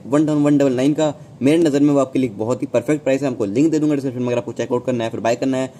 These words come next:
तो वहाँ से बाय कर सकते हो। मेरे affiliate link नहीं तो मुझे पैसे नहीं मिलेंगे वहाँ से,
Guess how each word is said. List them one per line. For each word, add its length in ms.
तो 60
वहाँ 140
से 100
बाय 160
कर 100
सकते 240
हो। 120
मेरे 240
affiliate 320
link 120
नहीं 120
तो 60
मुझे 160
पैसे 200
नहीं 200
मिलेंगे 300
वहाँ 140
से, 180